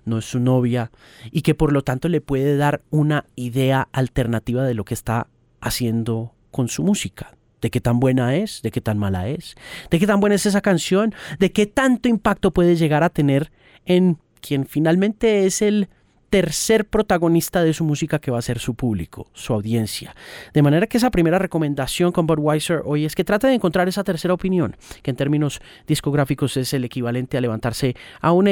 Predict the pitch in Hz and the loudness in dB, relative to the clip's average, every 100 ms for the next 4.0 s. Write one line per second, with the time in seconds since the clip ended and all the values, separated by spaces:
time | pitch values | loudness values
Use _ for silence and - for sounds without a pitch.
0 | 196 190 214 208 - 190 190 175 - 202 | 4 4 2 0 -2 -4 -2 -2 -2 -2
1 | 226 214 151 180 175 - _ _ 151 202 | -2 -2 -2 -2 -2 -4 _ _ -2 0
2 | 180 143 - 143 147 160 - 170 165 - | 0 -2 -4 -6 -6 -8 -4 -2 -2 0
3 | 160 156 160 156 143 - 135 131 127 | -2 0 -4 -6 -6 -6 -6 -6 -8